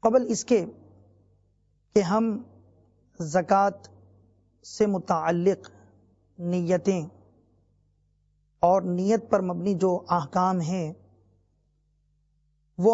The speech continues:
ہم سیکھیں، سنیں، آئیے احادیث طیبہ میں زکوٰۃ سے متعلق جو فرامین موجود ہیں سنتے ہیں۔ دیکھیں، زکوٰۃ دینا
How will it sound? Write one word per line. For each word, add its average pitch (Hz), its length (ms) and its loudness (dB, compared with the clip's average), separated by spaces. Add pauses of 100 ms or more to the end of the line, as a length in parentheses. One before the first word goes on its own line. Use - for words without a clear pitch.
ہم 220 180 2
سیکھیں، 196 500 0
سنیں، 185 460 -2 (1160)
آئیے 98 320 2
احادیث 185 480 0 (140)
طیبہ 170 460 2 (1200)
میں 202 320 2 (200)
زکوٰۃ 196 640 0
سے 196 220 0 (1040)
متعلق 175 640 0 (380)
جو 170 360 4
فرامین 175 520 0 (680)
موجود 170 400 2
ہیں 185 200 0
سنتے 185 380 0
ہیں۔ 151 200 -6 (1800)
دیکھیں، 247 240 4
زکوٰۃ 214 500 0 (140)
دینا 180 280 2